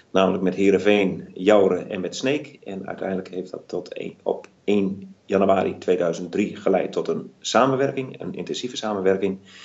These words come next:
En dat is ook het moment dat ik, eh, directeur-bestuurder ben geworden van het facilitair bedrijf van Accolade, zoals dat, eh, eh, toen heette en overigens nu nog zo heet. Eh, per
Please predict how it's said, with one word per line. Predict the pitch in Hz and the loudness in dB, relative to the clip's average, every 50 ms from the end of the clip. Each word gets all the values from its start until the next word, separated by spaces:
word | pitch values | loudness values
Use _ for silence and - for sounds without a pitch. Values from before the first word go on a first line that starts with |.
| - - _ | -20 -18 _
En | - - | -6 -2
dat | 90 90 92 | 0 0 0
is | 85 90 | 0 -2
ook | 87 87 | -2 -2
het | 92 - | -2 -2
moment | - 87 90 92 90 - | 0 0 2 2 0 0
dat | 92 82 | 0 0
ik, | 95 90 90 - - - | -2 -4 -6 -6 -8 -6
eh, | 92 90 87 | -4 -4 -2
directeur-bestuurder | - 85 82 - - 85 87 92 87 90 - - 87 85 87 | -2 -4 -4 -4 -4 -4 -4 -4 -4 -6 -8 -8 -8 -6 -6
ben | 80 80 - | -8 -10 -10
geworden | - - - - - - | -12 -10 -10 -10 -10 -10
van | - - - | -16 -18 -20
het | - - | -20 -20
facilitair | - - - - - - - - - 95 - - - - | -12 -10 -10 -8 -8 -10 -10 -8 -8 -8 -8 -8 -10 -12
bedrijf | - - - 98 120 143 - - | -10 -2 2 2 2 2 0 -4
van | - - 110 - | -8 -8 -8 -6
Accolade, | - - 110 - 117 110 110 113 113 110 - | -2 -2 2 4 6 6 6 4 2 -2 -6
zoals | - - 98 98 - | -8 -8 -8 -6 -6
dat, | 92 92 - - - - | -8 -10 -12 -14 -14 -10
eh, | - 50 - 50 50 - _ _ _ _ _ _ _ _ _ _ _ _ - - 92 92 92 90 | -8 -8 -8 -10 -12 -14 _ _ _ _ _ _ _ _ _ _ _ _ -2 2 4 4 6 4
eh, | 92 - | 2 0
toen | - 98 95 90 | 0 0 0 4
heette | 90 98 98 95 - 98 98 95 - - | 6 6 6 6 6 4 4 2 -2 -10
en | - 87 85 85 - - - | -8 -8 -8 -8 -10 -12 -4
overigens | 82 85 85 - 85 82 - | -2 -2 -2 -2 -6 -8 -6
nu | 90 85 | -6 -6
nog | 82 90 90 - | -2 -2 -2 0
zo | - 90 | 0 2
heet. | 90 92 95 - - - - - - - - - - - _ | 4 4 4 4 2 -6 -16 -20 -20 -20 -20 -20 -20 -18 _
Eh, | - - 107 101 101 101 101 101 104 101 98 95 95 98 - _ _ _ | 0 4 4 6 6 4 4 2 0 -2 -4 -6 -8 -12 -18 _ _ _
per | - 117 107 104 - | 0 2 2 2 0